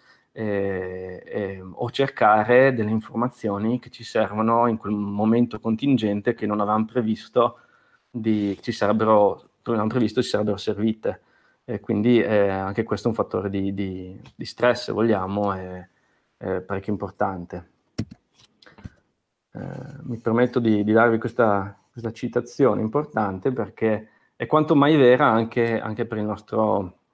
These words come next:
anche per il nostro pro-, pro-, progetto. Eh, il fallimento è la chiave del, del successo. In particolare,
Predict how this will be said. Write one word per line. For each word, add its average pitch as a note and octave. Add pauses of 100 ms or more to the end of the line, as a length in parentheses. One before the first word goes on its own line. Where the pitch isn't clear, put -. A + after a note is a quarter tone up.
(140)
anche G#2
per A#2
il G#2
nostro G2+ (120)
pro-, -
pro-, F#2+
progetto. G2+ (520)
Eh, F#2+
il -
fallimento C3
è A2+
la A2+
chiave G2
del, G2
del -
successo. - (360)
In B2+
particolare, C3+